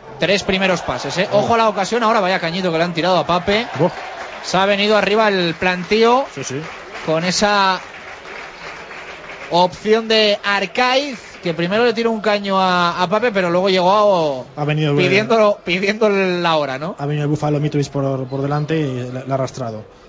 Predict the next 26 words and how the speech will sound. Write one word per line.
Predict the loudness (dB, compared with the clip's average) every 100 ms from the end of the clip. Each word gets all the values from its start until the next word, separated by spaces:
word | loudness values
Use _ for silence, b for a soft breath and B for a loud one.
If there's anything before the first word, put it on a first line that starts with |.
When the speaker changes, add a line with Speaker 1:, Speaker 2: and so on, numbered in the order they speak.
| B
Speaker 2:
Ha | -12 -8
sido | -6
un | -4
caño | -4 -2
bueno, | -2
la | -2
verdad, | -2 -4 -4
¿eh? |
Es | -6
que | -6
Pape | -6 -4
está | -4 -4
un | -2
poco | -2
cansado | -2 -4 -4 -4
quizás | -6 -6
porque | -6 -6
no | -6
está | -6
acostumbrado | -6 -6 -4 -4
a |
jugar | -4 -2 -2
tanto, | -4 -6 -4 -4 -6
tanto | -8 -8
tiempo | -8 -6
seguido. | -6 -6